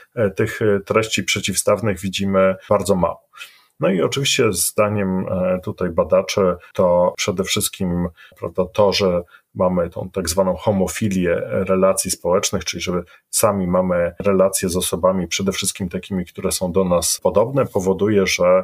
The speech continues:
otrzymujemy taki skrzywiony obraz, e, świata, e, i znacznie częściej widzimy te źródła, te informacje, które tym naszym poglądom,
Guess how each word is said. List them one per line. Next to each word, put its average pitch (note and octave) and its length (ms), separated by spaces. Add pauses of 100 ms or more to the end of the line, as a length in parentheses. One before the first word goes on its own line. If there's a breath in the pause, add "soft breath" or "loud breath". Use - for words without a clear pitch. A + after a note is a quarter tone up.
otrzymujemy F#2+ 760
taki - 300
skrzywiony F#2 600
obraz, F2+ 500
e, F2 240
świata, F#2 640 (300 soft breath)
e, F#2 220
i F2 140
znacznie F#2 400
częściej F#2 380
widzimy F2 420
te F2+ 320 (100)
źródła, F#2 500
te F#2+ 140
informacje, F#2 640
które - 320
tym F2+ 180
naszym F2+ 280
poglądom, F2 540